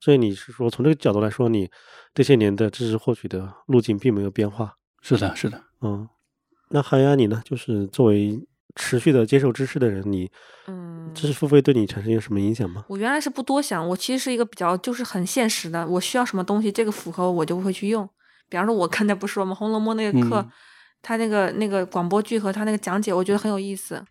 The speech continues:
Speaker 3: 无论是作为行业从业者去研究，还是我个人喜好，我就会毫不犹豫就买。就这种课我其实买过还是挺多的。
Speaker 1: 嗯。
Speaker 3: 所以我的知识获取的方式肯定有变化，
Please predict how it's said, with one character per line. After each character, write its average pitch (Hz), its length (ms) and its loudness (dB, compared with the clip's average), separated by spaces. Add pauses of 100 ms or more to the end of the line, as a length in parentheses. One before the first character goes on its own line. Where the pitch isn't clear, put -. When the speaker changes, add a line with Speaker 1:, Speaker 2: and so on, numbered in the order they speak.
Speaker 3:
无 202 100 -2
论 233 100 2
是 226 80 -4
作 226 160 2
为 202 300 0 (320)
行 185 320 -10
业 220 300 2
从 180 260 -6
业 220 120 0
者 190 120 -2
去 196 160 -4
研 175 240 -2
究， 226 140 0
还 190 140 -4
是 196 100 -2
我 180 160 -2
个 226 200 2
人 190 140 2
喜 165 220 -4
好， 180 260 -4 (360)
我 180 80 -4
就 208 100 -2
会 220 60 2
毫 175 180 0
不 190 100 -2
犹 185 120 2
豫 185 80 0
就 190 140 -2
买。 175 280 -6 (300)
就 - 100 -8
这 269 120 0
种 226 140 0
课 226 140 -2
我 196 60 2
其 - 100 -6
实 220 40 -2
买 180 200 -2
过 185 260 0
还 185 180 -10
是 185 140 -14
挺 175 180 -12
多 170 200 -10
的。 175 200 -10
Speaker 1:
嗯。 120 240 4 (200)
Speaker 3:
所 - 140 -8
以 277 60 -4
我 226 240 0
的 165 160 0
知 269 160 -8
识 254 300 -2
获 262 240 -2
取 - 160 -8
的 170 220 -2
方 247 200 -2
式 247 100 -6
肯 - 160 -4
定 208 80 2
有 202 100 2
变 254 260 -2
化， 220 220 -10